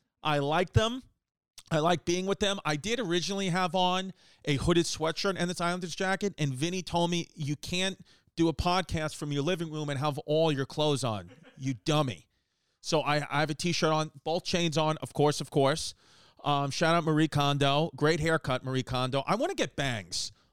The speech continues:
What would you do if the next time you saw me, I popped up and I was Chrissy Bangs? Just boom. I, there, it's just, I think it's a look that's coming back. There are time, there's a sexy way to do it.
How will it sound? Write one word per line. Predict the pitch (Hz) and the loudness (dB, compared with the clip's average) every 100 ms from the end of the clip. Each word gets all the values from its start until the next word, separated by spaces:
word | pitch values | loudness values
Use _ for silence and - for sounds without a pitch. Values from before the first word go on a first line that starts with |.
| _ _ | _ _
What | - 202 | -2 2
would | 302 320 | 4 4
you | 320 | 4
do | 208 202 | 4 2
if | 170 - | 0 -6
the | 151 156 | 0 2
next | 165 185 - | 2 0 0
time | 190 165 | 0 -2
you | 156 | -4
saw | - 165 175 | -2 0 0
me, | 196 - | 0 0
I | 156 | -2
popped | - 170 165 | 0 0 2
up | 185 190 | 0 0
and | 170 | 0
I | |
was | 143 - | -2 -2
Chrissy | 156 151 147 | -2 -2 -2
Bangs? | 123 127 98 - - - _ _ _ _ _ _ | 0 0 -2 -6 -6 -8 _ _ _ _ _ _
Just | - 196 214 - - 131 | 2 2 2 -2 -8 -8
boom. | 185 202 214 220 220 180 _ _ _ _ _ | 0 4 6 6 2 -8 _ _ _ _ _
I, | - - | -14 -2
there, | 190 202 - | -2 0 0
it's | 202 - | 0 -2
just, | - 294 - | -2 0 0
I | 196 | -2
think | 196 247 | -2 -4
it's | - | -2
a | |
look | 214 202 - | 2 2 0
that's | 190 | -2
coming | - 185 160 | -2 -2 0
back. | 185 196 | 0 0
There | 175 165 | -2 2
are | 202 233 | 2 2
time, | - 180 185 208 180 | 0 0 0 -2 0
there's | 208 | -2
a | 240 | -2
sexy | - 208 208 - | 0 0 2 2
way | 226 214 | 4 4
to | 185 | 4
do | 151 156 | 4 4
it. | 196 | 4